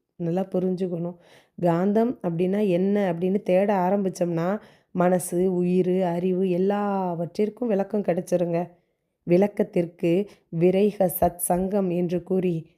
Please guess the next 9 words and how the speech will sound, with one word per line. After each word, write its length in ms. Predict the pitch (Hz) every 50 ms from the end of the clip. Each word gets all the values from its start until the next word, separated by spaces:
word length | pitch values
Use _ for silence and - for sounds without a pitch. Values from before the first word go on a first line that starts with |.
| _ _ _ _ - 175
வாய்ப்பளித்த 720 | 170 180 196 190 190 - 175 165 165 156 - - 170 165
இறை 360 | 165 170 180 185 190 185 180 160
குருவுக்கும் 640 | 156 185 196 196 190 208 196 202 - 226 226 233 233 - _ _ _ -
அன்பர்கள் 480 | 170 165 170 175 170 165 175 170 170
அனைவருக்கும் 840 | 170 170 175 180 190 185 185 196 190 - _ - 220 202 175 156 - _ _ -
நன்றி 340 | 180 170 170 165 165 190
கூறி 340 | 190 - 196 202 220 220 233
நிறைவு 360 | 214 175 170 165 170 170 180 175 -
செய்கின்றேன். 680 | 170 175 175 175 180 175 165 180 185 208 220 220